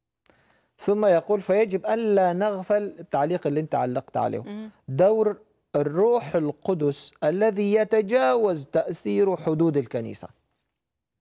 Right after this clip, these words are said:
Speaker 1: وده لعب بالألفاظ، وعشان كده بنعمة الرب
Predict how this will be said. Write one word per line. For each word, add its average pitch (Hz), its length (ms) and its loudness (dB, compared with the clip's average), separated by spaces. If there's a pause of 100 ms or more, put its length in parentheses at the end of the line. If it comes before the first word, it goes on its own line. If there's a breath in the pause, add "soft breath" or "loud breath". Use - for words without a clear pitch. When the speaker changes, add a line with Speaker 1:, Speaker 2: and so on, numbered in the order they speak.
(600 loud breath)
Speaker 1:
وده 196 480 0
لعب 156 440 -4
بالألفاظ، 139 760 -6
وعشان 143 300 -8
كده 185 200 0
بنعمة 175 440 -4
الرب 165 260 -4